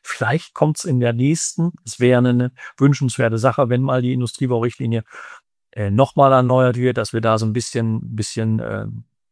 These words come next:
dass wir das Ganze mit aufnehmen. Wäre wünschenswert auf jeden Fall.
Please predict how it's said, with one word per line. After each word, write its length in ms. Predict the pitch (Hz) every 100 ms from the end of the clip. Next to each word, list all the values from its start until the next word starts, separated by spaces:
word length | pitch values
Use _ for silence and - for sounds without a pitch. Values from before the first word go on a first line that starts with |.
| _
dass 180 | 110 -
wir 60 | -
das 120 | 101
Ganze 240 | 117 110
mit 120 | 107
aufnehmen. 640 | 98 120 - 139 135 139 - _ _ _ _ _ _
Wäre 260 | 127 127 127
wünschenswert 500 | 143 139 123 135 131
auf 160 | 117
jeden 220 | 127 127
Fall. 340 | 110 127 123